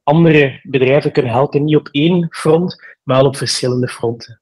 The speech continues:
Ehm, daar ben ik er zelf ook echt van overtuigd dat dat niet één iemand kan zijn. Het moeten mensen zijn met verschillende disciplines, eh, liefst ook allemaal ondernemers natuurlijk, die eigenlijk samen, eh, de, de krachten gaan bundelen om op die manier een, eh, een andere vennootschap te kunnen gaan helpen.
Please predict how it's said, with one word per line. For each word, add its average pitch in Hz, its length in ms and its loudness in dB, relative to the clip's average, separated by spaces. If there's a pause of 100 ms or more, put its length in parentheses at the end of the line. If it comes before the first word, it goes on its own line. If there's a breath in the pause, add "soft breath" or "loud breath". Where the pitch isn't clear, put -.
(120)
Ehm, 123 400 -6
daar 127 460 -2
ben 143 140 2
ik 143 100 2
er 139 60 2
zelf 143 200 4
ook 156 120 0
echt 151 160 -2
van 143 120 0
overtuigd 135 480 -2
dat - 120 -4
dat 120 120 -2
niet 135 200 -4
één 139 180 -2
iemand 165 240 0
kan 160 180 2
zijn. 165 200 2
Het 170 100 -14 (400 loud breath)
moeten 131 240 -2
mensen 131 300 0
zijn 127 180 0
met 127 140 0
verschillende 135 840 0 (100)
disciplines, 143 840 -2
eh, 127 180 -8
liefst 135 440 -2
ook 135 180 -2
allemaal 135 380 0
ondernemers 127 580 0
natuurlijk, 143 460 -4
die 120 120 0
eigenlijk 131 300 2
samen, 139 420 0 (280 loud breath)
eh, 131 240 2 (100)
de, 127 260 2
de 123 380 -2
krachten 135 360 -2
gaan 139 220 2
bundelen 156 560 4 (140)
om 131 180 -2
op 117 120 -2
die 127 100 0
manier 127 400 0
een, 120 280 -6
eh, 117 140 -4
een 113 120 -8
andere 123 340 -2
vennootschap 110 440 -6
te - 160 -16
kunnen 120 220 -6
gaan 107 180 -10
helpen. 98 340 -10